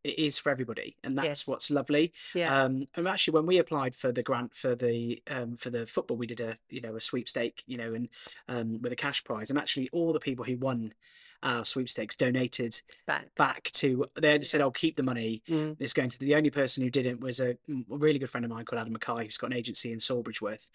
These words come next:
Speaker 1: and he said, "No, I'll have the cash,"
Speaker 2: 'Cause he'll put
Speaker 1: because
Speaker 2: it
Speaker 1: he'll
Speaker 2: to
Speaker 1: put it
Speaker 2: his
Speaker 1: to his own food
Speaker 2: food
Speaker 1: bank,
Speaker 2: bank. Yeah, that
Speaker 1: which
Speaker 2: makes
Speaker 1: was,
Speaker 2: sense.
Speaker 1: which was
Speaker 2: Yeah.
Speaker 1: fantastic.
Speaker 2: Yeah.
Speaker 1: Um, but it was brilliant, and we got great support from that. And then I was really shocked when we got the money through from you. It was lovely. Um, it was,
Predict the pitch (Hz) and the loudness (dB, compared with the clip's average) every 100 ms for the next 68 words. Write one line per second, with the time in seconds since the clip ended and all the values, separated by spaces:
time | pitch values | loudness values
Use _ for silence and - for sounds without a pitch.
0 | - - - 135 127 131 131 131 135 - | -18 -18 -6 0 2 2 0 2 2 4
1 | 147 - 135 - 110 - - - _ 170 | 2 2 -2 -4 -6 -2 -2 -4 _ -2
2 | 160 160 151 170 - - 160 147 147 143 | 0 0 2 2 4 2 2 2 4 2
3 | 135 143 143 135 - 123 151 143 143 139 | 4 4 4 2 0 0 2 0 -2 -4
4 | 175 147 147 185 175 165 - - 147 160 | 0 0 4 2 2 0 0 0 0 2
5 | 151 147 139 156 143 151 135 - - - | 0 2 2 0 0 0 0 -2 -2 -2
6 | 156 156 147 - 151 143 139 131 - - | 0 0 -2 -2 4 6 6 -2 -10 -18
7 | - 160 156 - 160 160 127 113 139 131 | 2 4 4 0 4 4 4 0 0 0
8 | - 175 170 - - 139 95 120 117 113 | 0 2 2 2 -2 -4 -6 -6 -6 -4
9 | 143 139 143 - 135 135 156 147 170 165 | -2 0 0 -2 -6 0 2 4 4 4
10 | - 220 - 143 131 127 - - 143 131 | 4 4 2 -2 0 -2 -4 -6 -2 0
11 | 123 120 - - 131 - 151 139 147 170 | 0 -4 -6 -2 -2 2 4 4 2 4
12 | 185 - 123 135 147 - - - 143 143 | 4 4 -2 -4 -4 -8 -14 0 4 4
13 | 143 143 - 160 151 | 2 -4 -4 -4 -4